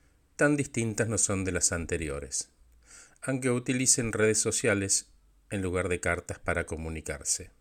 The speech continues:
En mi opinión, el ser humano es bastante primario, independientemente de culturas, idiomas o edad, y se trata de dos premisas básicas. La primera es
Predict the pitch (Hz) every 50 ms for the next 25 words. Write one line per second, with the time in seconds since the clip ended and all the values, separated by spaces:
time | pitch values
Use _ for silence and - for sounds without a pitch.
0 | _ _ _ _ _ _ _ _ _ _ _ _ _ _ _ _ _ _ - -
1 | _ _ _ _ _ _ _ - 98 95 101 98 92 - 110 101 113 117 120 127
2 | 113 101 - - 87 90 90 90 95 101 101 104 90 92 92 - - - 147 143
3 | 139 - 95 - 82 82 87 110 110 101 90 90 90 104 120 - _ _ _ _
4 | _ _ _ _ _ _ - 120 131 117 - - - 82 92 92 92 92 82 90
5 | 95 - 90 90 87 - - 82 80 - 120 123 131 123 - - - - 85 82
6 | 90 92 95 98 95 - - 92 85 92 104 101 107 120 - - _ _ - _
7 | - - - - - - - - _ - - 170 - - 151 - 139 131 123 -
8 | 139 135 131 113 110 107 - - 107 95 101 98 - - 107 - - - - -
9 | - - 90 76 - - 82 78 - 80 78 - - - - _ _ _ _ _
10 | _ _ - - - _ _ _ - 170 165 - 165 156 151 131 117 117 117 101
11 | 101 104 - - - -